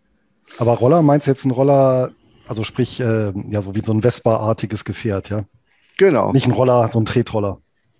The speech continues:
Speaker 2: Nein, schon richtig mit Motor
Speaker 1: Nein,
Speaker 2: und so,
Speaker 1: also
Speaker 2: mit Helm und so.
Speaker 1: Ja,
Speaker 2: Genau.
Speaker 1: mit, mit Helmpflicht.
Speaker 2: Ja, wir fahren hier mit Helm, ja. Werden immer weniger, aber wir fahren noch mit Helm,
Speaker 1: Ja,
Speaker 2: ja.
Speaker 1: <laughs> okay. Und, ähm, für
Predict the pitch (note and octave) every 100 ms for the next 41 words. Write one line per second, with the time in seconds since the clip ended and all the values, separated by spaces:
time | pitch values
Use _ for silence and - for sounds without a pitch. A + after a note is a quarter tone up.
0 | - E2 F#2+ G#2+ A2 A2+ G#2+ - G#2+ A#2
1 | G2 G#2 A2+ A#2+ B2 B2+ C3 B2 G2+ G2
2 | G#2 G#2+ G2+ A2+ A#2 A2+ G#2+ F#2+ G#2 G2
3 | G2 _ _ A2 G#2 G2 F#2+ G2 A2+ A#2+
4 | C#3+ - G2 - - - - - - _
5 | - - _ _ _ C#3 A2+ - - A#2
6 | D3 E3 E3+ E3+ E3 G2+ G2+ G2 G#2+ A#2
7 | A2+ C#3+ D#3+ C3+ A#2 B2 C#3 C3+ C3+ C3
8 | B2+ A2+ F#2+ F3+ G3+ - - - - -
9 | - D#3 - F#3+ E3 - - C4+ B3+ A3+
10 | F#3 D3 - - C3 C3+ B2+ B2+ A#2+ A#2
11 | A#2 B2+ - E3+ F3 E3 B2+ G#2